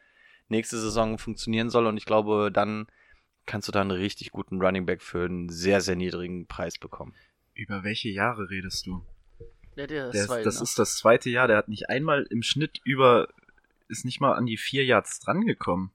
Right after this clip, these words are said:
Speaker 1: Was war das Jahr davor?
Speaker 2: Da hat er, da hat er zweihundertachtundsechzig Attempts für tausend Yards, drei Komma neun.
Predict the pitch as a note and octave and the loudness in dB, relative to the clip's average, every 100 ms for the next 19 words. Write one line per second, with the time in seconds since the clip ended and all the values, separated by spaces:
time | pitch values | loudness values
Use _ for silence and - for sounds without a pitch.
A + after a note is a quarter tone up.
0 | - G#2 A#2+ A2 - A2 G#2 - B2+ A#3+ | -2 2 4 4 6 6 6 4 0 0
1 | - _ _ _ - G2 G#2 A2 G2 - | -8 _ _ _ -6 -4 2 2 2 -2
2 | G#2 G#2+ G2 - A2 C3 B2 A2+ - A#2 | 0 0 0 6 6 6 4 2 0 -4
3 | B2 - A2 G2+ C3 C#3 A#2 - B2 B2+ | -4 -4 -4 0 -2 -2 -4 2 2 2
4 | A#2 A2 F#2+ - G#2+ - A2+ A2 G#2+ G2+ | 2 4 4 0 0 2 0 0 0 0
5 | F#2 | -2